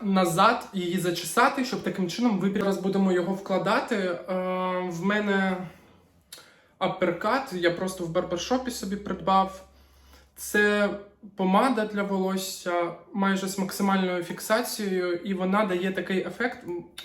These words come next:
В неї дуже, в мене дуже мало її залишилося, але вона таке, знаєте, як варення, дуже-дуже тягуча.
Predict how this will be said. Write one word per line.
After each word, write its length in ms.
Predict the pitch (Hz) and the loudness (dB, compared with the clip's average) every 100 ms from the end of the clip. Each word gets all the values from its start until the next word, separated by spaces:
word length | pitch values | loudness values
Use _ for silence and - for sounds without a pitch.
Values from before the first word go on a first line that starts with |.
| - | -6
В 40 | |
неї 220 | 190 185 185 | -2 -2 -4
дуже, 240 | 170 175 | -6 -8
в 100 | 165 | -2
мене 480 | 196 196 196 180 196 - - - - - | 2 4 4 4 0 -4 -16 -20 -14 -8
дуже 220 | 170 190 | -2 4
мало 280 | 185 175 170 | 6 6 6
її 160 | 175 | 4
залишилося, 760 | 170 175 175 262 285 - - - - - - - - - - _ - | 0 -2 -2 -4 -4 -6 -8 -10 -12 -20 -20 -20 -20 -20 -20 _ -4
але 220 | 185 208 | 2 4
вона 220 | 214 208 | 6 4
таке, 220 | 202 - 180 | 4 0 0
знаєте, 280 | 190 208 | 0 2
як 200 | 185 175 | 0 -2
варення, 720 | 160 180 202 247 247 226 202 196 - | 0 2 4 6 6 4 0 -2 -6
дуже-дуже 1400 | 170 185 196 180 190 175 165 185 196 175 185 185 180 180 175 - | -4 -2 -2 0 0 0 -2 0 0 0 0 2 0 -2 -8 -2
тягуча. 600 | 196 175 175 160 - | 0 2 0 0 -4